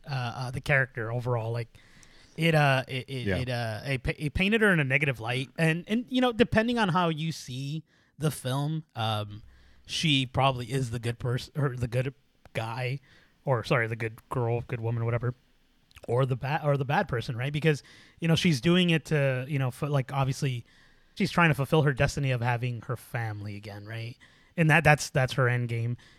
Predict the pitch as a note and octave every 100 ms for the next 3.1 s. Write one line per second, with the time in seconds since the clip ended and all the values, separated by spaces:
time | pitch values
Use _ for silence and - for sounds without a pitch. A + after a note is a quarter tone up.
0 | - C#3 C3 C#3 C3 - C#3 C#3+ C3+ C3+
1 | C#3 C#3 C#3 C#3 B2+ B2 A#2+ A#2+ A#2+ B2+
2 | B2 B2 B2+ C3 C#3+ D#3+ - - - A#2